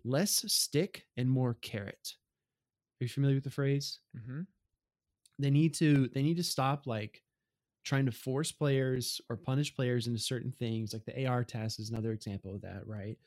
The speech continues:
Speaker 1: They need to increase rewards and incentivize the right behavior. So if you want people to play Master League, the rewards for Master League need to be better.
Speaker 2: Mm-hmm.
Speaker 1: Like, there have to be incentives for actually, like, grinding that hard.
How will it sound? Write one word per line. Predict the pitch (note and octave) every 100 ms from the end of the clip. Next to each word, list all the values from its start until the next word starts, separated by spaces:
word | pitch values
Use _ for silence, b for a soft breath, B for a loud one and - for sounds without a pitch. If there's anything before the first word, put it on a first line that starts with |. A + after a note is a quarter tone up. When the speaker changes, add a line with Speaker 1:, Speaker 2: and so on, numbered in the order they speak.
| _ _ _ _ -
Speaker 1:
They | C#3
need | D3 D#3 D3+
to | C#3+ B2+ -
increase | E3 F#3 F#3 - D#3+ D#3 - - -
rewards | B2+ A#2+ B2+ D3+ E3 D#3+
and | C3
incentivize | A#2+ - C3+ C3 A#2+ A#2 A2
the |
right | A2 A2
behavior. | - G2+ G#2+ G#2 A2 - - _ _ _ -
So | D3+
if | C#3+
you | D#3+ C#3+
want | B2+ D#3 F#3
people | F#3 E3+
to | D3+
play | C#3 C3+
Master | B2 F3 G3+ -
League, | G#2 - - _ _ _ _ _ _
the | C#3+
rewards | C3+ B2 B2+ D#3 -
for | C3+
Master | C3 E3+ -
League | C3+ B2+
need | A#2+ B2+
to | A#2+
be | A2+
better. | D3 D#3+ A2 B2 _ _ _ -
Speaker 2:
Mm-hmm. | A2+
Speaker 1:
Like, | A#2 B2
there | C#3
have | C#3+ E3
to | D#3
be | C#3+
incentives | A#2+ - F#3 F3 - - - -
for | - C#3
actually, | C3 C#3 C#3+ C3
like, | A#2+ A2
grinding | - C3 C#3 C#3+ C3
that | A#2
hard. | A2+ A#2+ A#2+ C#3